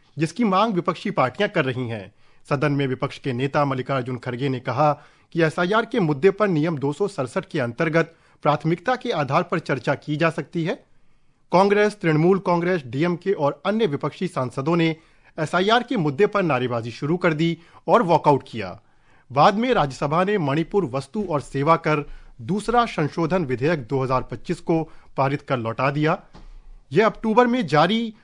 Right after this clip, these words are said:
मणिपुर वस्तु और सेवा कर दूसरा संशोधन अध्यादेश दो हज़ार पच्चीस का स्थान लेगा। विधेयक पारित करने के बाद राज्यसभा ने विशेष उल्लेख पर विचार किया, जहां सदस्यों ने तत्काल महत्व के मुद्दे उठाए। कामकाज संपन्न होने के बाद सभापति ने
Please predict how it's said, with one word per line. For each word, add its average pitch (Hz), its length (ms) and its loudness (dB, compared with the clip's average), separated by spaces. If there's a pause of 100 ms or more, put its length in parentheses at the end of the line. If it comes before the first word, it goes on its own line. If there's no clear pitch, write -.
(120)
मणिपुर 202 400 2
वस्तु 156 380 -2
और 196 220 0
सेवा 190 380 2
कर 190 240 2
दूसरा 175 500 -2
संशोधन 160 540 -2
अध्यादेश 139 580 -2
दो 135 200 -2
हज़ार 131 180 0
पच्चीस - 380 -8
का 123 160 -6
स्थान 147 360 0
लेगा। 156 440 0 (500)
विधेयक 175 400 2
पारित 214 220 2
करने 208 260 2
के 208 100 0
बाद 175 280 4
राज्यसभा 135 520 0
ने 175 140 2
विशेष 147 400 2
उल्लेख 151 440 -2
पर 160 80 0
विचार 147 320 2
किया, 151 340 2 (540)
जहां 180 200 2
सदस्यों 202 440 -4
ने 254 120 -4
तत्काल 185 480 2
महत्व 156 380 -2
के 190 100 -2
मुद्दे 131 260 -2
उठाए। 107 420 -4 (760)
कामकाज 143 440 2
संपन्न 135 380 -4
होने 127 220 -4
के 131 140 -6
बाद 131 280 -2
सभापति 127 460 -2
ने 151 200 0